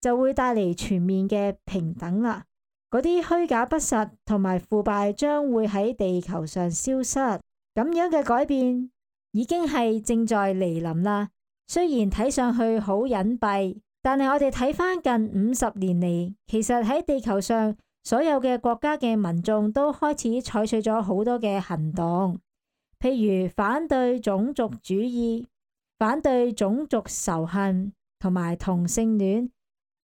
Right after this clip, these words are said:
同埋認為呢啲行為係唔可以接受啊。好多人已經開始企出嚟，佢哋開始對於呢啲嘅文化或者呢啲嘅行動講 no，but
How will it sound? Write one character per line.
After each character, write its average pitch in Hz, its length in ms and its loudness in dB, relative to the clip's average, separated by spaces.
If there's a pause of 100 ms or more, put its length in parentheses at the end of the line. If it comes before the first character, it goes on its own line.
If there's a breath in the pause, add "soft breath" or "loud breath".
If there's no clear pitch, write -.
(120)
同 208 140 0
埋 196 240 2
認 247 200 2
為 220 160 2
呢 320 120 0
啲 349 220 0
行 190 240 0
為 185 180 2
係 196 300 0
唔 175 160 2
可 196 160 0
以 277 220 -2
接 233 160 -4
受 202 300 0
啊。 214 280 -2 (540)
好 247 180 2
多 370 160 2
人 214 320 0
已 190 140 0
經 302 340 -2
開 320 280 0
始 233 360 -2
企 185 340 -4
出 269 160 -4
嚟， 214 280 -4 (320)
佢 226 140 0
哋 233 200 2
開 320 440 0
始 233 320 -2 (120)
對 220 240 2
於 277 400 0
呢 294 200 -2
啲 294 220 -2
嘅 202 300 0
文 175 260 -2
化 196 340 -2 (160)
或 190 120 -2
者 202 140 -2
呢 262 200 -2
啲 277 200 -2
嘅 202 280 0 (280)
行 180 220 -2
動 185 320 0
講 180 240 0 (180)
no，but 233 840 -2